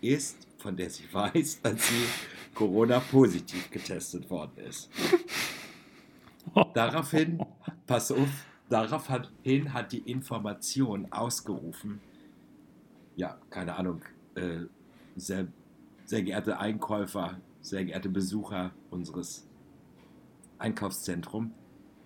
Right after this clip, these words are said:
Speaker 1: wir haben erfahren, dass sich hier jemand befindet, der eigentlich in Quarantäne müsste. Wir haben Adresse und allem drum und dran. Bitte melden Sie
Speaker 2: Ah.
Speaker 1: sich an der Info.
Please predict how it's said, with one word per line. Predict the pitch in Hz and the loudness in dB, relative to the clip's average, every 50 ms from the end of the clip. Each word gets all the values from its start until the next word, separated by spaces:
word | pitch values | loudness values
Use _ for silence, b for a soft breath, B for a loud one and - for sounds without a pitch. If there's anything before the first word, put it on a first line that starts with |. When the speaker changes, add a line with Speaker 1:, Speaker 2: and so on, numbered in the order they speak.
| - - - - | -20 -20 -10 -4
Speaker 1:
wir | 104 110 - 117 | -2 -2 0 2
haben | 117 127 127 131 | 2 2 2 0
erfahren, | 107 110 104 - - 113 110 110 113 123 110 | -2 -4 -6 -4 -2 -2 -2 -2 -2 -4 -6
dass | 107 98 - | -6 -6 -8
sich | - 101 - | -8 -8 -8
hier | - - 113 113 110 110 | -4 -2 0 0 0 0
jemand | 98 101 107 101 104 107 104 92 - - - - - - - - | -2 -2 -2 -2 -2 -4 -4 -6 -8 -14 -18 -20 -20 -20 -10 -8
befindet, | 104 101 - - 127 117 120 123 123 117 - - | -8 -6 -2 -2 -2 -2 0 -2 -4 -6 -4 -4
der | 104 - - | -4 -2 0
eigentlich | 107 104 107 117 127 110 120 117 - 113 | 0 0 2 0 -2 -2 -4 -6 -6 -6
in | 104 92 | -6 -6
Quarantäne | 95 - 110 92 98 95 92 95 - 113 113 98 87 78 | -6 -6 -6 -4 -4 -4 -4 -4 -2 -2 -2 0 -2 -4
müsste. | 71 67 67 - - - 82 78 - - - - - - - - - - | -8 -10 -10 -10 -12 -12 -14 -16 -16 -18 -20 -20 -20 -20 -20 -20 -16 -8
Wir | - 101 98 98 | -6 -6 -4 -2
haben | 107 107 110 104 107 107 - | -2 -2 -2 -2 -2 -4 -4
Adresse | - 101 95 - 87 80 101 113 113 - - 117 | -6 -6 -6 -6 -6 -4 -4 -4 -4 -4 -4 -4
und | 73 90 95 95 - - | -4 -4 -4 -4 -4 -4
allem | 98 104 104 101 101 92 | -4 -4 -2 -2 -2 -4
drum | - - 90 85 90 | -4 -6 -4 -6 -6
und | 80 - | -6 -8
dran. | - - 82 73 69 - - - - - - - - | -10 -12 -12 -14 -14 -16 -18 -20 -20 -20 -20 -8 -6
Bitte | 117 113 - 127 120 | -4 -2 0 2 2
melden | 120 123 120 120 117 117 113 | 4 4 4 4 4 4 2
Sie | 113 113 | 2 2
Speaker 2:
Ah. | 113 | 2
Speaker 1:
sich | 110 107 107 110 | 2 2 0 0
an | 110 107 | 0 2
der | 95 107 107 | 2 0 0
Info. | 110 113 113 110 95 - - 82 76 - | 2 4 4 4 4 2 -2 -8 -10 -12